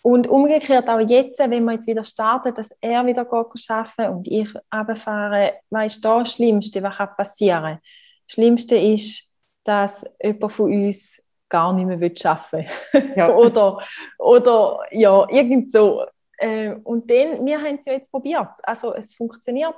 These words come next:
Speaker 1: es geht. Und umgekehrt wissen wir ja auch, dass es funktioniert, dass wenn ich wieder daheim bleibe, dann würde auch gehen.
Speaker 2: Mhm.
Speaker 1: Theoretisch, also da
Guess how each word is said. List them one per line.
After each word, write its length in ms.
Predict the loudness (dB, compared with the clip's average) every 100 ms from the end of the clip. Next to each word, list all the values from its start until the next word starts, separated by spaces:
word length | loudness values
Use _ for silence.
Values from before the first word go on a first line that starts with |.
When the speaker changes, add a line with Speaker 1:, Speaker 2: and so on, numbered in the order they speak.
| -14
Speaker 1:
es 200 | -20 -16
geht. 400 | -8 -4 -4 -8 -8
Und 240 | -6 -2
umgekehrt 640 | 2 4 2 0 0 0 0
wissen 300 | -4 -4 -4
wir 140 | -2
ja 300 | 0 -2 -2
auch, 40 | -2
dass 140 | -4
es 60 | -6
funktioniert, 500 | -8 -6 -4 -2 -4
dass 120 | -4
wenn 140 | 0
ich 200 | 2 2
wieder 100 | 0
daheim 360 | -4 -4 -4 -6
bleibe, 260 | -4 -6 -6
dann 140 | -4
würde 180 | -6 -6
auch 480 | -4 0 2 2 0 _ -6
gehen. 100 | -4
Speaker 2:
Mhm. 300 | -2 -4 -8 -16 _ _ _ _ _ 0
Speaker 1:
Theoretisch, 720 | 4 6 6 4 -2 -2 0
also 220 | -2 2
da 320 | 2 0 -6